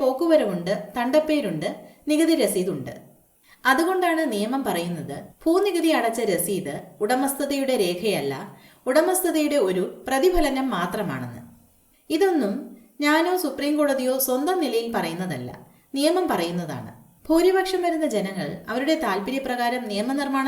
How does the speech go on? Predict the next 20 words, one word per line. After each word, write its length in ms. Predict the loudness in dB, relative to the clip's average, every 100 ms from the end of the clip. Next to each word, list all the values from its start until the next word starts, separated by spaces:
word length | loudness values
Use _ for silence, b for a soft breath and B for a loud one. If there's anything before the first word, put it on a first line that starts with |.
| 0
സഭകളിൽ 360 | -2 -2 -2 -2 -2
ചർച്ച 260 | -4 -2 -2
ചെയ്ത് 220 | -2 -2 -6 -4
പാസാക്കി 440 | 0 0 2 0 0
വെച്ചിട്ടുള്ള 400 | -4 -6 -8 -8 -8 -6
നിയമം. 300 | -6 -6 -8 -14 -20 _ b b -2
നിയമത്തിൽ 480 | 2 2 4 4 4
നോക്കിയാണ് 520 | 2 -2 -2 -2 -4 -8 -8 -6
സുപ്രീം 360 | -6 -2 -2 0
കോടതിയും 400 | -2 -2 -6 -8 -10 -4
മറ്റെല്ലാ 500 | -2 0 0 2 2 2
കോടതികളും 540 | 0 0 -2 -4 -8 -12 B B -2
നിയമവ്യവസ്ഥകളെക്കുറിച്ച് 1200 | 0 0 2 2 2 0 -2 -2 -2 -4 -6 -10 -6
പറയുന്നത്. 480 | -4 -4 -6 -10 -12 -18 -20 _ -6 4
നമ്മുടെ 340 | 6 6 4 2
നാട്ടിൽ 320 | 0 0 -2 -4 -8 -14 -4
ഭൂമിയിന്മേൽ 680 | 6 6 6 2 0 0 -4 -6 -6 0
പ്രിസംപ്റ്റീവ് 580 | 2 2 0 0 0 0
ടൈറ്റിലാണ് 540 | 0 0 -2 -2 -4 -4
നിലവിലുള്ളത്. 600 | -2 2 2 0 -2 -4